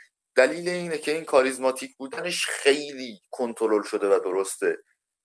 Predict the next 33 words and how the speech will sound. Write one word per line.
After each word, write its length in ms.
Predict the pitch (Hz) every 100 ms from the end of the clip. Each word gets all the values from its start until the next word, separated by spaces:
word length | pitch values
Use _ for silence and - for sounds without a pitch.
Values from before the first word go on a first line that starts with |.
| -
و 80 |
مورینیو 540 | 120 120 123 127 143 151
مثلاً 380 | 139 127 143 139
از 120 | 120
دستش 340 | 131 - 131
در 240 | - 123 127
رفته 360 | 107 - -
دیگه 280 | 92 95 95
الان 200 | 92 95
چند 220 | - 92
ساله، 280 | 90 90 87
ولی 320 | 90 120 151 _ - _ _ _ _ - - _
گواردیولا 580 | - 117 117 120 123 139
اینو 200 | 147 147
داره 200 | 135 131
می‌بینی. 320 | 139 127 107
ولی 260 | 101 143 156 - - _
امسال 480 | - 131 131 143 151
یورگن 280 | 147 131 127
کلوپ 400 | 123 135 151 - _ _ -
دقیقاً 460 | 120 131 127 139 147
مثل 240 | 147 -
مربیای، 520 | 139 127 127 - 123 123
اکثر 420 | 123 - - 135
مربیایی 460 | 127 120 107 120 123
که 120 | 123
ما 80 | 123
داریم 240 | 113 113
تو 140 | 113
اروپا 360 | 123 107 107 123
می‌بینیم، 240 | 120 107
خیلی 360 | 110 - 147 110
اکثراً 460 | 98 - - 123